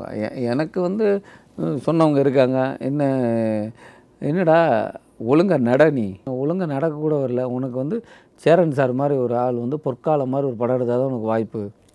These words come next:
அப்படின்னு கிண்டல் பண்ண ஆள் இருக்காங்க. அவமானங்கிறது சேலஞ்சு தாங்க.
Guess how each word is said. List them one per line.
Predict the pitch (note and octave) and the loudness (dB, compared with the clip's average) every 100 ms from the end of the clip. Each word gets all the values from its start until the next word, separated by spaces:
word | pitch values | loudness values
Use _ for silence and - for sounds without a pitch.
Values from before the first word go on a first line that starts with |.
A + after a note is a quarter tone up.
| - | -2
அப்படின்னு | A#2+ D3 F3+ | 2 4 4
கிண்டல் | D3 D3+ C#3 | 6 6 6
பண்ண | C#3 B2+ G#2+ F#2+ G2 - | 2 0 -2 -4 -10 0
ஆள் | A#2 C3 | 2 4
இருக்காங்க. | A#2 A2 G#2 F#2 - - | 2 0 -6 -8 -10 0
அவமானங்கிறது | B2 D#3+ A3 A3+ G#3+ F#3 G3+ - | 6 6 8 6 6 6 4 8
சேலஞ்சு | D3+ E3+ C#3+ | 6 6 2
தாங்க. | C3 G#2+ F#2 | -2 -4 -6